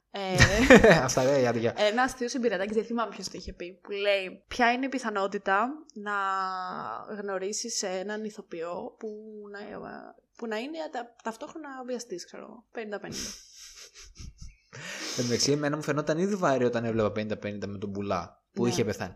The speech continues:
Speaker 1: Και
Speaker 2: Να σου
Speaker 1: τώρα
Speaker 2: πω τι
Speaker 1: είναι
Speaker 2: σκε-, να σου πω τι
Speaker 1: δύο από τους
Speaker 2: σκεφτόμουν.
Speaker 1: τρεις.
Speaker 2: Ο Μπουλάς τα ήξερε άραγε όλα αυτά. Και αν δεν τα ήξερε, πώς θα
Speaker 1: Γενικά
Speaker 2: ένιωθε να τα
Speaker 1: εννοείς οι
Speaker 2: μάθαινε;
Speaker 1: συνεργάτες.
Speaker 2: Ε;
Speaker 1: Οι συνεργάτες γενικά εννοείς.
Speaker 2: Ο, ε, ο Μπουλάς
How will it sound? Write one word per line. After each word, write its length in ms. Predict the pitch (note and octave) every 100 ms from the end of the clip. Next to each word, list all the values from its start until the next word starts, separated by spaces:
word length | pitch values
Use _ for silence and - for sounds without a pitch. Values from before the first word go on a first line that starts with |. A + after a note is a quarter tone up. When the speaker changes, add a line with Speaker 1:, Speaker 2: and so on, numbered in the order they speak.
| - -
Speaker 1:
Και 100 | A#2
Speaker 2:
Να 80 | B2
σου 60 |
Speaker 1:
τώρα 140 | C#3 D#3
Speaker 2:
πω 60 |
τι 60 | E3+
Speaker 1:
είναι 100 | F3+
Speaker 2:
σκε-, 80 | G3
να 80 | C#3+
σου 100 | B2+
πω 60 |
τι 60 | B2
Speaker 1:
δύο 80 | E3+
από 80 | E3
τους 80 | F#3+
Speaker 2:
σκεφτόμουν. 260 | G3+ G3
Speaker 1:
τρεις. 160 | F3 - -
Speaker 2:
Ο 80 | A3+
Μπουλάς 800 | G3+ A3 D#4 D#4+ F#3+ - - _ -
τα 80 |
ήξερε 340 | G3 F#3+ - D#3+
άραγε 260 | - -
όλα 100 | - -
αυτά. 260 | - -
Και 100 | -
αν 100 | D4
δεν 120 | D#4 D#4
τα 80 |
ήξερε, 360 | C#4+ D4 - E4 F#4
πώς 140 | G4
θα 100 | -
Speaker 1:
Γενικά 100 | E4
Speaker 2:
ένιωθε 180 | G#3 G3
να 60 | E3
τα 120 | F#2+
Speaker 1:
εννοείς 80 | F2+
οι 40 |
Speaker 2:
μάθαινε; 160 | F2+ G2+
Speaker 1:
συνεργάτες. 460 | F#2+ G2 F#2 - - _ -
Speaker 2:
Ε; 80 | G#3 F4 -
Speaker 1:
Οι 80 | -
συνεργάτες 480 | A2+ A2+ B2+ G#2
γενικά 280 | G2+ G2+ G#2+
εννοείς. 420 | G#2+ F2 E2+ - _ _
Speaker 2:
Ο, 80 | D4
ε, 200 | C4+ E4 F4
ο 20 | D#4+
Μπουλάς 280 | E4 G4+